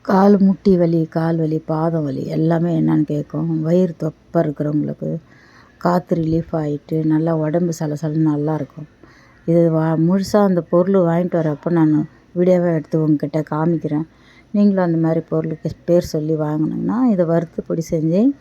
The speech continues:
வாரத்துல ஒரு ரெண்டு நாள் இது சாப்பிட்டு பாருங்க. இது வந்து நாட்டு சர்க்கரை போட்டு இறக்குறேன். அந்த கசப்பு தன்மை லைட்டா இருக்கும். அதனால அந்த நாட்டு சர்க்கரை வச்சு லேகியம் மாதிரி அப்படியே சும்மா தேன் மாதிரி இந்த குழம்பு கட்டியா இறக்கி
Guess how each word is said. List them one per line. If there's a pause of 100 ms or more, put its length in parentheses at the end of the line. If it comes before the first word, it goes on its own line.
(460)
வாரத்துல
ஒரு
ரெண்டு
நாள்
இது
சாப்பிட்டு
பாருங்க.
இது
வந்து
நாட்டு
சர்க்கரை (100)
போட்டு
இறக்குறேன். (380)
அந்த
கசப்பு
தன்மை
லைட்டா
இருக்கும்.
அதனால
அந்த
நாட்டு
சர்க்கரை
வச்சு (340)
லேகியம்
மாதிரி
அப்படியே
சும்மா
தேன்
மாதிரி
இந்த
குழம்பு
கட்டியா
இறக்கி